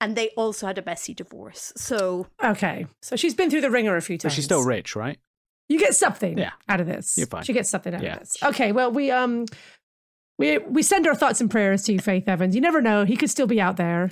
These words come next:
Speaker 2: Just keep, keep trying.
Speaker 3: <laughs>
Speaker 2: Come on. And just keep punching your way through women until you find the one. That's what I say. So if nothing else, come to Bath. Sunil, go out with you. Anyway,
Speaker 3: Thumbs up.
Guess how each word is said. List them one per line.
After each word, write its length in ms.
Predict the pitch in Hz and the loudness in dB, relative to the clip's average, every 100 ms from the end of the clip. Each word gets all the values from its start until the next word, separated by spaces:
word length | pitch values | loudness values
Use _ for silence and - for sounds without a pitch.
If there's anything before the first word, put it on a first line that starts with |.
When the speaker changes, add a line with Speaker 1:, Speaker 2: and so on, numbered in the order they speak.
| - - | -2 -4
Speaker 2:
Just 160 | 208 - | -8 -2
keep, 200 | 302 370 480 440 | -4 -2 -2 0
keep 140 | 339 | 2
trying. 460 | - 240 170 170 - - | 4 4 2 -4 -8 -10
Speaker 3:
<laughs> 180 | - - | -12 -4
Speaker 2:
Come 140 | 262 | 0
on. 220 | 226 220 233 | 2 4 2
And 100 | 269 | 2
just 140 | 302 | 2
keep 200 | 370 277 | 2 2
punching 380 | - 392 - 392 | 2 2 4 4
your 80 | 339 | 4
way 160 | 320 | 2
through 160 | - 330 | 2 2
women 220 | 277 269 | 2 2
until 140 | 254 247 | 2 2
you 100 | 220 | 4
find 260 | 269 247 | 4 4
the 80 | 247 | 4
one. 200 | 190 165 | 2 2
That's 180 | 196 233 | 2 2
what 80 | 202 | 2
I 80 | |
say. 360 | 180 202 - 190 311 - - - - - | 2 0 -2 -4 -10 -14 -16 -16 -14 -4
So 400 | - - - 311 | -2 2 4 4
if 160 | 311 294 | 4 2
nothing 280 | 359 381 294 | 2 4 4
else, 200 | 277 - | 4 2
come 200 | - 262 | 0 0
to 60 | 208 | 2
Bath. 340 | 240 214 208 | 4 4 2
Sunil, 380 | - 330 311 254 | 0 0 2 2
go 120 | 208 | 4
out 120 | 190 | 2
with 80 | 196 | 2
you. 140 | 196 190 - - - - - | 2 0 -4 -14 -16 -6 2
Anyway, 260 | 381 311 - - | 2 2 2 2
Speaker 3:
Thumbs 260 | - - 120 | 4 4 4
up. 180 | 113 | 2